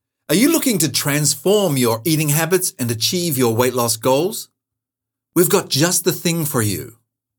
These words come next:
Introducing our exclusive five-day educational email courses tailored to empower you on your journey.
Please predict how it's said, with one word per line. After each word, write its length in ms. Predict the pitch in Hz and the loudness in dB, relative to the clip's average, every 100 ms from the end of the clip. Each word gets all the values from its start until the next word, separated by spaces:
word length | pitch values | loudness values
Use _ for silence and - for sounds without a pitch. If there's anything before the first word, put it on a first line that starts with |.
| _ _ _ _ _ | _ _ _ _ _
Introducing 920 | - 214 214 175 143 196 190 139 107 - | -2 0 0 0 2 2 2 0 -4 -4
our 180 | 123 127 | 0 0
exclusive 800 | - - - 240 247 - 71 - _ - | 0 -2 -2 0 0 -2 -8 -16 _ -8
five-day 640 | - 165 208 170 165 156 | -2 0 0 0 0 0
educational 680 | 156 139 139 151 143 151 135 - | 0 -2 -2 0 0 -2 -4 -2
email 380 | 208 196 156 | 0 2 0
courses 640 | 117 - 95 98 - - - _ _ _ - | -2 -4 -6 -6 -6 -8 -10 _ _ _ -4
tailored 400 | 170 233 233 190 | 0 2 2 0
to 140 | 156 | -2
empower 580 | 151 123 110 165 214 190 | 0 -2 -4 -4 0 2
you 180 | 123 120 | 0 0
on 160 | 127 | 0
your 140 | 123 123 | 0 -2
journey. 580 | 113 156 190 120 - | 0 0 0 -4 -10